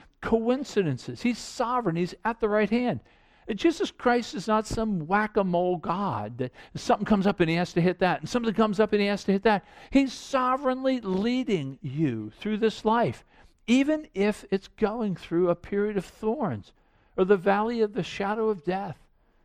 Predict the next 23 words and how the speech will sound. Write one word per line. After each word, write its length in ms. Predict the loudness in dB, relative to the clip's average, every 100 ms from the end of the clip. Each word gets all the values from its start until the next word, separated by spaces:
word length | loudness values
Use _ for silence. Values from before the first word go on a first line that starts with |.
| _ _ _
He's 200 | -2 -2
sovereign. 760 | -2 -10 -4 -2 0 -2 -6 -8 _ _ _ _ 0
We 140 | 2
can 240 | 2 -2 0
rest. 580 | -2 -2 -6 -14 -18 -6
We 120 | -4
can 160 | -2 -4
take 360 | -2 -4 -4 -10
comfort 460 | -8 -6 -4 -4
in 140 | -4 -6
him. 260 | -6 -8 -12 _ _ _ _ _ -2
But, 160 | 0 4
but 260 | 4 2 _ _ _ _ _ _ _ _
the 120 | -2
resurrection 520 | 0 4 4 4 2 0
also 260 | 0 -2
changes 460 | -4 -2 0 -2 0
how 100 | 0
you 180 | 0 0
look 220 | -2 -2
at 120 | -6 _ -4
this 320 | -2 -2 -4
world, 580 | -4 -2 -2 -4 -10